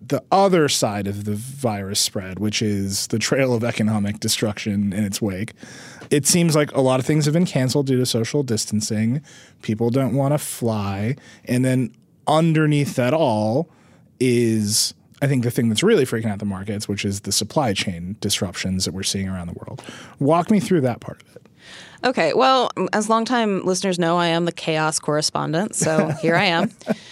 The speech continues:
Speaker 2: If you think about where your laptop comes from, uh, you might be aware that many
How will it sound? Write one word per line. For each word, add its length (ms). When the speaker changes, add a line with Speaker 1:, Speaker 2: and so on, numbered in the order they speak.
Speaker 2:
If 160
you 100
think 220
about 340
where 120
your 180
laptop 560
comes 260
from, 460
uh, 280
you 200
might 340
be 120
aware 600
that 200
many 760